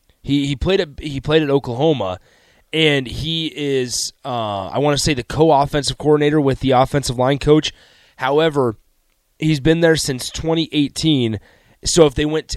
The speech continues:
internally, I suppose you could go with him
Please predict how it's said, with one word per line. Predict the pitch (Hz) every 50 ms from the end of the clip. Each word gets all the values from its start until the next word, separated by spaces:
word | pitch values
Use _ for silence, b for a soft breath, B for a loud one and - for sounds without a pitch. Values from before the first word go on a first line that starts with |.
| - -
internally, | 131 123 117 - - 190 226 269 262 190 151 135 120 113 117 151 151 _ _ _ _ _ _ _ _ _ _ _ _ _ -
I | 123 139
suppose | - - 139 - 165 185 190 180 143 147
you | 156
could | 143 139
go | 131 151 143
with | 139 131 120
him | - 180 214 185 123 85 80 95 127